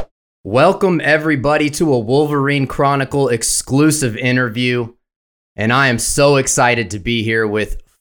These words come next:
former University of Michigan quarterback, co-host of the Crane and Company Sports Media Show,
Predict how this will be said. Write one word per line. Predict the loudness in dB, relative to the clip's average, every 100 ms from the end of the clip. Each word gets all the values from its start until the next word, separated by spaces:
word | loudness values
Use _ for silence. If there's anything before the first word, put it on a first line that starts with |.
| 0
former | 2 4 4 2 0 -8 _ _
University | 0 2 4 2 0 0 -2
of | 0
Michigan | 0 0 -2 -6
quarterback, | -2 0 0 0 0 -2 -4 _ _ _ _ -4
co-host | 0 2 2 2 0 -2 -8 -14 _ _ _ _ _
of | -4 -2
the | -2
Crane | -2 0 2 4
and | 2 2
Company | 0 0 0 0 0
Sports | -2 0 0 2 2
Media | 4 4 2 2
Show, | 2 2 2 0